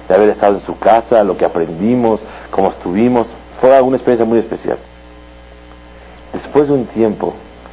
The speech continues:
cuando yo estaba pensando en ese tema, dije, "Seguramente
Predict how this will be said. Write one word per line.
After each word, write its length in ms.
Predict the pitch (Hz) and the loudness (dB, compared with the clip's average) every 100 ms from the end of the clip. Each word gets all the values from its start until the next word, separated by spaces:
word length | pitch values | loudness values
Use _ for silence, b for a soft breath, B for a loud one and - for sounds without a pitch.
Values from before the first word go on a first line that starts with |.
| - | -8
cuando 240 | - 92 98 | -2 2 2
yo 60 | |
estaba 200 | 113 117 | 2 0
pensando 320 | 107 98 101 | 0 0 0
en 60 | 101 | 0
ese 140 | 98 | -2
tema, 340 | 92 104 95 90 - B B B B B - | 0 0 0 -4 -8 B B B B B -10
dije, 240 | 104 101 - | -8 -8 -8
"Seguramente 880 | 101 98 120 190 160 127 123 110 - | -4 0 2 4 2 2 0 -2 -6